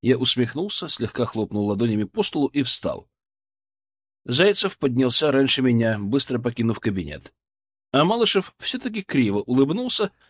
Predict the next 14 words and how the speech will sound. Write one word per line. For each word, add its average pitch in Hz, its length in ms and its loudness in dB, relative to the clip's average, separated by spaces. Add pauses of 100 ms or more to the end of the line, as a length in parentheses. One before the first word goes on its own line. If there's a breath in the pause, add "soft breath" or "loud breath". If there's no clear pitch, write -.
(100)
с - 160 -2
презрением 156 680 4
глянув 120 400 2
на 110 60 -2
Ельцина. - 680 -4 (680)
Я 123 180 4
вышел 127 340 4
из 131 160 0
кабинета 151 420 2
и 139 120 -2
сразу 127 360 2
наткнулся 143 540 0
на 143 100 0
Кобылина. 120 560 2